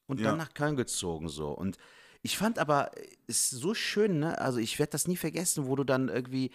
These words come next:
Speaker 1: ich hatte ja bei Florian Simbeck irgendwie gespielt in, in München da und da meintest du zu mir so, „Ey, Sertac“, äh,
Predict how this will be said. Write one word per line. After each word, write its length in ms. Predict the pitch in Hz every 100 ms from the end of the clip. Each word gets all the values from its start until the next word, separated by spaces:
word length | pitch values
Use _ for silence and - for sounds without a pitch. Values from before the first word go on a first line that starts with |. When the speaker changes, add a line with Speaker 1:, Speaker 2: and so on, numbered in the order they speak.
| -
Speaker 1:
ich 140 | - 151
hatte 160 | 156
ja 180 | 139 113
bei 160 | 101 113
Florian 440 | - 135 127 117
Simbeck 440 | 104 123 143 165 -
irgendwie 360 | 147 143 143
gespielt 580 | 151 135 - 151 156 147
in, 240 | - 120 117
in 260 | 101 113
München 480 | 113 127 165 - 156
da 140 | 143 135
und 140 | 123
da 60 | 113
meintest 400 | 123 131 117 -
du 40 |
zu 160 | 104 -
mir 180 | 107 104
so, 120 | 107 - - -
„Ey, 160 | - -
Sertac“, 500 | 117 123 117 104 -
äh, 340 | 95 95 92